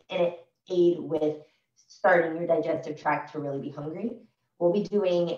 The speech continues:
a sour, which things that are sour and tart, as long as they're really nicely, nicely balanced, they taste good, but also they help your mouth salivate. They indicate that something's happening to your brain, and it just makes your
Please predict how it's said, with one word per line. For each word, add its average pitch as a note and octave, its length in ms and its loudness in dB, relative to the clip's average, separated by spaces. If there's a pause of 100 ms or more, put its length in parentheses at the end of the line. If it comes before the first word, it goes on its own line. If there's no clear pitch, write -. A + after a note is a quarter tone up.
a E3 220 0
sour, E3 840 0
which D#3+ 380 0 (140)
things G#3 240 2
that F3+ 100 -6
are E3 120 -2
sour E3 420 2
and D#3 240 -4
tart, G3 340 -2
as D#3+ 120 -6
long E3+ 160 0
as E3+ 80 -6
they're F3 140 0
really D#3 180 0
nicely, D3+ 340 -6 (200)
nicely F3 540 -4
balanced, D#3+ 640 -2 (420)
they F3+ 100 0
taste A#3+ 340 0
good, E3+ 280 2
but E3 180 0
also F#3 600 2 (220)
they F3+ 60 -2
help G3 220 2
your F#3 460 -2
mouth E3 360 2
salivate. D#3+ 680 0
They D#3 120 -2
indicate F3 560 -6
that D3+ 140 -4
something's D3+ 320 -8
happening E3+ 480 -4
to E3 120 -16
your D3+ 160 -4
brain, E3+ 380 -2
and D3+ 160 -6
it D3 100 -4
just D#3 160 -14
makes D3+ 420 -4
your C#3+ 560 -2